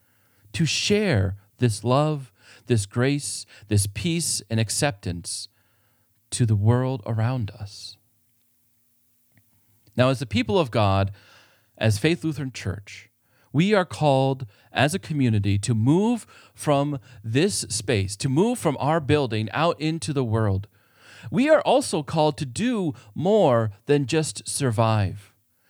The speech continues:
We're called to have a mindset of abundance, not scarcity.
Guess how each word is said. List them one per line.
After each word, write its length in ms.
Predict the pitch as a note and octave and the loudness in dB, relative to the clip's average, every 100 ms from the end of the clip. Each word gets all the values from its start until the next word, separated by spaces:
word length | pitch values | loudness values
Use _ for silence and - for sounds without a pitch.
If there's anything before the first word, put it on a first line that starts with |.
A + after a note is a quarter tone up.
| _ _ _ _ _ _ - | _ _ _ _ _ _ -4
We're 100 | F3+ | -4
called 440 | - A#3 B3 A3+ | 0 4 4 4
to 120 | F#3+ D#3 | 2 0
have 360 | F#3 G#3 G3+ | 2 2 0
a 100 | - | -2
mindset 640 | C#3 D3+ G3+ A3 - D3 | -2 0 0 0 -2 -2
of 160 | - B2+ | -2 0
abundance, 680 | A#2+ A2 E3+ E3 A#2+ G#2 - | 0 2 0 0 -4 -4 -2
not 300 | C#3 F3 - | 0 0 -2
scarcity. 720 | - C3 A2 G2+ G2 F#2+ G2 | -6 -4 -4 -2 -6 -6 -10